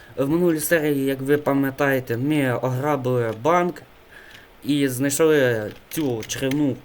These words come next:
тачку, блін, на прокачку. Вона чудова, швидкість нормальна. В принципі, не жаліємося. І головний плюс, вона може їздити по любих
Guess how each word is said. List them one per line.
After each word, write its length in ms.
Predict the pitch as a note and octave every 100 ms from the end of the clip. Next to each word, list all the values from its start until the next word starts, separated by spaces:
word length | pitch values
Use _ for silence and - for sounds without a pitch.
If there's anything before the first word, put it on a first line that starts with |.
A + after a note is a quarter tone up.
| - - - - - -
тачку, 420 | E3 F#3 - F3
блін, 240 | E3+ F#3 F3 - - - -
на 80 | C#3+
прокачку. 640 | D#3 D3+ D#3+ D#3 - D3 - - - - - -
Вона 540 | B2 E3+ D#3+ C#3+ A#2+ - -
чудова, 580 | C#3+ E3+ F#3+ F#3+ F3 - - - - -
швидкість 440 | - E3 E3 B2+ B2
нормальна. 600 | C3 D3+ E3+ G3 G3 F#3+
В 1700 | F#3+ - - - - - - - - - - - - - - - -
принципі, 400 | D#3 D3 - B2+
не 140 | B2
жаліємося. 760 | B2+ D3 F3+ F#3 - E3 D#3+ -
І 160 | C3+ B2+
головний 540 | B2+ C#3+ C3 D3+ D3
плюс, 380 | D3 F#3 F#3 -
вона 200 | B2+ D3
може 260 | D3 C#3+ C3
їздити 400 | B2+ C#3+ B2+ -
по 160 | B2 B2
любих 360 | B2 D3+ D3+